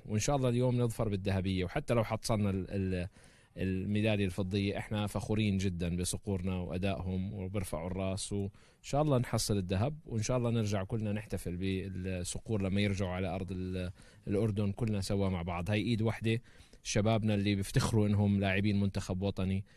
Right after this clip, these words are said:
بيفتخروا إنه يحطوا اسم الأردن على صدرهم، آه، بتطلعوا ل-، للشباب الصقور الرجال والسيدات، بتفرجوا لهم على إنهم،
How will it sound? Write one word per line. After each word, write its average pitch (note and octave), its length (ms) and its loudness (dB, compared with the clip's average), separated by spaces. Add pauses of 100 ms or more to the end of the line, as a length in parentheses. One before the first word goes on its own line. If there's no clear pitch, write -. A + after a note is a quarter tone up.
(240)
بيفتخروا A2 440 0
إنه G#2 100 2
يحطوا G#2 300 -4
اسم G#2+ 180 -2
الأردن G2 340 -2
على F#2 160 0
صدرهم، F#2+ 500 0 (400)
آه، F#2+ 180 -2
بتطلعوا G#2+ 600 2
ل-، G2 500 2
للشباب F#2+ 960 -2
الصقور G#2+ 480 -2
الرجال G2+ 600 4
والسيدات، G2+ 800 0
بتفرجوا G2+ 640 0
لهم G#2 340 -2
على F#2 280 -2
إنهم، G2+ 360 2